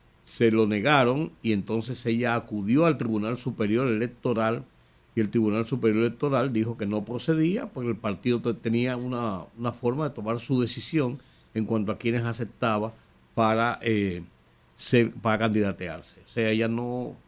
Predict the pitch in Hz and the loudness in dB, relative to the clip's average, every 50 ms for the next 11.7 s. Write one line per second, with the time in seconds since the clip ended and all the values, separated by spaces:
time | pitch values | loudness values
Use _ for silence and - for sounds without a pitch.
0 | - - - - 107 120 123 113 110 120 117 - 143 - 135 120 120 117 127 120 | -20 -20 -12 -6 -2 -2 -2 0 -2 -4 -2 -2 -2 -2 -2 -4 -4 -2 -4 -2
1 | 123 131 123 113 101 107 92 101 101 85 - 69 62 - - - - - - - | 0 -2 -2 -2 -2 -6 -10 -10 -10 -10 -10 -12 -16 -18 -20 -20 -20 -20 -20 -20
2 | _ _ _ - - _ _ _ _ - _ - 110 104 - 123 117 117 120 131 | _ _ _ -20 -20 _ _ _ _ -12 _ -4 -4 -2 -2 0 2 4 4 6
3 | 139 139 143 143 139 120 110 113 113 113 120 127 117 101 113 131 127 117 113 143 | 6 4 4 2 0 0 0 -2 -4 -4 -4 -8 -8 -6 -6 -4 -4 -2 0 0
4 | 135 131 135 - - - _ _ _ _ _ _ _ _ _ - 107 107 107 - | 0 0 0 -4 -10 -20 _ _ _ _ _ _ _ _ _ -4 -2 -2 -2 -2
5 | - 127 117 110 107 104 - 120 117 - 143 120 117 147 143 123 - - - 135 | 0 2 2 4 2 2 0 -4 -6 -4 -4 -2 0 2 2 2 0 -2 -6 -8
6 | 139 - - _ _ _ _ _ _ _ _ _ 107 110 117 117 117 113 107 - | -10 -10 -16 _ _ _ _ _ _ _ _ _ -2 2 4 4 4 2 0 -2
7 | 113 110 - - - 110 107 104 104 101 113 120 123 123 135 131 123 123 120 120 | -4 -4 -4 -4 -4 0 2 2 2 4 2 2 2 2 2 2 2 2 2 2
8 | 117 113 117 113 110 117 - - 135 135 123 117 113 - - 120 120 117 - - | 2 2 2 2 2 0 -2 -2 -2 0 0 0 -2 -4 -4 -4 -6 -6 -8 -16
9 | _ _ _ _ _ _ _ - 110 110 107 107 104 104 104 101 101 101 98 98 | _ _ _ _ _ _ _ 4 4 6 6 4 2 2 2 2 2 2 0 0
10 | 98 110 117 143 156 170 160 151 165 240 247 175 143 117 113 110 110 110 107 - | 0 0 -2 -4 -4 -2 0 0 0 0 -2 -2 0 2 4 4 4 2 0 0
11 | 113 107 101 101 101 120 151 156 135 113 104 95 87 82 | 2 2 2 2 2 2 2 2 2 2 0 -2 -4 -6